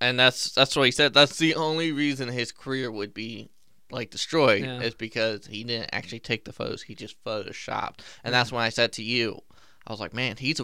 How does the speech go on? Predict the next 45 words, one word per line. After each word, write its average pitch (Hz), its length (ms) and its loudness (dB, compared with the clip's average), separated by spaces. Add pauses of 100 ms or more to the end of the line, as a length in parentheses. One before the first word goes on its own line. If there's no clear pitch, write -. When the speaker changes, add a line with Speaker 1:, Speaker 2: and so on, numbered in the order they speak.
Speaker 1:
really 117 320 2
good 110 180 2
at - 100 0
photoshopping." 120 800 0
Speaker 2:
Yeah. 196 540 2
Speaker 1:
<laughs> 135 60 -2
Because 135 260 8
those 135 240 8
look, 131 180 4
like, 113 480 6
great. 131 380 2
I - 60 -2
mean, 120 160 0
Speaker 2:
Yeah. 131 40 0
Speaker 1:
those 120 200 0
are 113 80 2
really 113 360 -2
well 113 140 0
Speaker 2:
I 147 80 4
could 175 140 -4
Speaker 1:
done. 151 80 0
Speaker 2:
never 180 240 0
tell, 135 580 -4 (440)
uh, 123 360 -6
what 123 440 -8
the, 120 460 -10 (180)
what 123 200 -10
the 117 80 -14
Photoshop 120 480 -10
was. 117 460 -14
Speaker 1:
Yeah. 110 180 2 (400)
Yeah, 120 180 10
it 131 80 8
was 135 140 2
just 151 200 4
one 147 160 4
of 120 100 -2
Peter's 117 680 2
regular 113 480 4
photos 110 500 0
of, 104 240 0 (220)
like, 98 280 -8
good 107 140 -2
Speaker 2:
With - 60 -10
Speaker 1:
Spider-Man. 135 360 -4